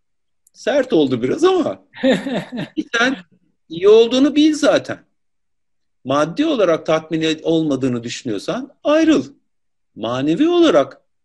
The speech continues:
Speaker 1: sorun yaşadığını düşünüyorsan çözmeye çalış. Çözemiyorsan manevi olarak da tatmin olacağın başka bir işe gir. Çünkü bir kan uyuşması durumu da söz konusu.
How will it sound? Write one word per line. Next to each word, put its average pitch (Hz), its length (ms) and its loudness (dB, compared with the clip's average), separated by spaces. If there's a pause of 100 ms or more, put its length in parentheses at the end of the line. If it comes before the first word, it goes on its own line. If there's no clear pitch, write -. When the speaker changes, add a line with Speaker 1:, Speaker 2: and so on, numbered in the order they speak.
(540)
Speaker 1:
sorun 151 420 -2
yaşadığını 127 560 -2
düşünüyorsan 117 720 -6 (920)
çözmeye 247 440 2
çalış. 233 560 -6 (400)
Çözemiyorsan 269 800 -2
manevi 320 420 0
olarak 370 400 2
da 262 100 -4
tatmin 180 340 -2
olacağın 135 380 -2
başka 277 340 -2
bir 330 60 4
işe 277 200 0
gir. - 320 -14 (1700)
Çünkü 208 320 -2
bir 156 200 -4
kan 226 180 -4
uyuşması 311 500 2
durumu 311 260 2
da 330 80 2
söz 185 240 -2
konusu. 107 500 -6